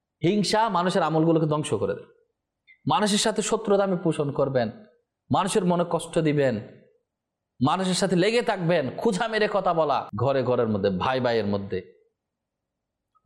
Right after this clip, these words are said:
বউ শাশুড়িকে, শাশুড়ি বউকে খুঁচা মেরে কথা বলা, মানুষকে ছোট করার জন্য, লাঞ্ছনা করার জন্য পিছনে লেগে থাকা, সামনে ফেস না করে কারো মাধ্যমে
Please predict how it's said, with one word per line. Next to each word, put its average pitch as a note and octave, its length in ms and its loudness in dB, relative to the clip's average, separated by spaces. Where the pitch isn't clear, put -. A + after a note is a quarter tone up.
বউ D3+ 180 2
শাশুড়িকে, D3 600 0
শাশুড়ি D3+ 400 0
বউকে C#3 760 0
খুঁচা A3 280 2
মেরে F#3 260 2
কথা D3 220 -2
বলা, G#2 380 -2
মানুষকে G#3 340 0
ছোট A#3+ 240 0
করার G3+ 340 0
জন্য, F#3+ 260 2
লাঞ্ছনা F#3 520 0
করার F3 260 2
জন্য F3 200 2
পিছনে E3 280 0
লেগে C#3 240 2
থাকা, B2 260 -6
সামনে D#3 360 0
ফেস D3+ 300 0
না D3 120 2
করে C#3+ 160 0
কারো C3 280 -2
মাধ্যমে B2 480 0